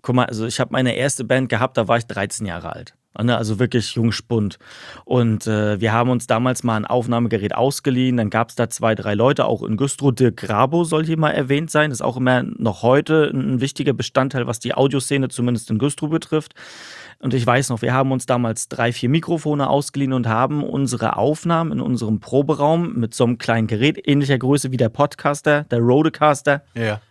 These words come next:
Speaker 1: und haben diese Aufnahmen in Eigenregie gemacht. Und das war halt, so wie du schon sagst, Learning by Doing. Du, du, du findest erstmal heraus, wie funktioniert das?
Speaker 2: Mhm.
Speaker 1: Dass du in dem Moment jetzt nicht an Physik denkst und physikalische Größen und, und wie der Raum darauf wirkt und, und, und.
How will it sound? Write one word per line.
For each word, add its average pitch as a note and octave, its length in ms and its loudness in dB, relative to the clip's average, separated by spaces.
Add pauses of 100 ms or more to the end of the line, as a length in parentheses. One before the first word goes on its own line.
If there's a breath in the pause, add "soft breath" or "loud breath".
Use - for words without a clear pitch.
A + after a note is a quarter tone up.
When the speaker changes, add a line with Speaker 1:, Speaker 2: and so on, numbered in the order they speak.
Speaker 1:
und D3 180 2
haben C3 160 2
diese D3+ 420 -2
Aufnahmen D#3 460 0
in F3 80 -2
Eigenregie A2 600 0
gemacht. F#2 400 -8
Und A#2+ 100 -2
das A#2 180 -4
war B2+ 220 -2
halt, D3+ 240 0 (340 loud breath)
so E3 220 -2
wie F#3 40 0
du F3+ 100 -2
schon F#3 180 -4
sagst, C#3 320 -2
Learning C#3+ 440 2
by D3+ 140 2
Doing. G#2 360 -2
Du, G#2 140 -6
du, G#2+ 180 -8
du G#2 120 -6
findest D3 380 0
erstmal C#3 300 -2
heraus, C3+ 420 0
wie D3+ 100 -4
funktioniert D3+ 720 -4
das? - 320 -8 (160 loud breath)
Speaker 2:
Mhm. B2 60 -6 (320 loud breath)
Speaker 1:
Dass B2+ 180 0
du - 100 -4
in C#3 140 2
dem C3 160 2
Moment B2+ 560 0
jetzt A#2 240 -4
nicht C3 200 -2
an A2+ 100 0
Physik B2 420 -2
denkst G2+ 340 0
und A2 260 -4 (100)
physikalische A#2+ 760 0
Größen C#3 460 2
und, A#2 200 0
und A2+ 180 -2
wie B2 80 0
der A2+ 220 2
Raum D#3+ 300 2
darauf A2 380 -2
wirkt A2+ 260 0
und, D#3+ 240 0
und, B2 160 0
und. C3 320 0